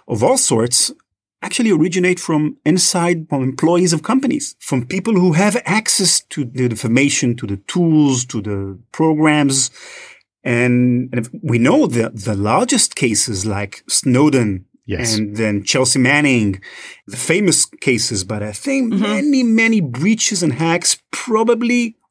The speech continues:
Speaker 1: originate from inside the, um, uh, inside a job.
Speaker 2: These are people who have already got the passwords. They already have access to the data because they're doing work with it.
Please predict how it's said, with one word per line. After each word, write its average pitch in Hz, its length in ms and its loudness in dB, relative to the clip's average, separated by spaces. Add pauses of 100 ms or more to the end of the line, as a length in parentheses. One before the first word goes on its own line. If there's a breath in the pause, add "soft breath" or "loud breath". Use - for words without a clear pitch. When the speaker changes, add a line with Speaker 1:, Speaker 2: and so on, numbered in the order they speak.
(120)
Speaker 1:
originate 143 560 0
from 127 180 -4
inside 175 360 -2
the, 175 300 -8
um, 156 180 -8
uh, 156 280 -8
inside 170 300 0
a 175 60 2
job. 175 340 -2
Speaker 2:
These 185 260 2
are 175 40 0
people 170 440 0
who 131 340 4
have 123 360 -2
already 131 540 2
got 151 260 0
the 156 60 -4
passwords. 95 480 -2
They 120 120 4
already 127 280 4
have 123 200 0
access 147 400 0
to - 120 -8
the 98 100 0
data 87 360 -2
because 101 320 -2
they're 113 140 2
doing 110 340 4
work 151 340 0
with 90 160 -2
it. 76 280 -4